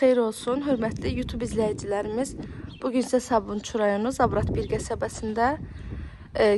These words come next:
köhnə Rahid Şadlıq Sarayının indiki Araz Marketin yaxınlığında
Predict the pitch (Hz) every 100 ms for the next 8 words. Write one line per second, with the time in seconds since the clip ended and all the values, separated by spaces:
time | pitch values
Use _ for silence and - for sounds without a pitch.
0 | - 269 220 285 320 247 220 262 - -
1 | - - - 220 214 - 214 196 190 190
2 | 233 277 - - 240 220 - 285 220 220
3 | 214 214 233 - 220 262 277 247 226 208
4 | 185 185 175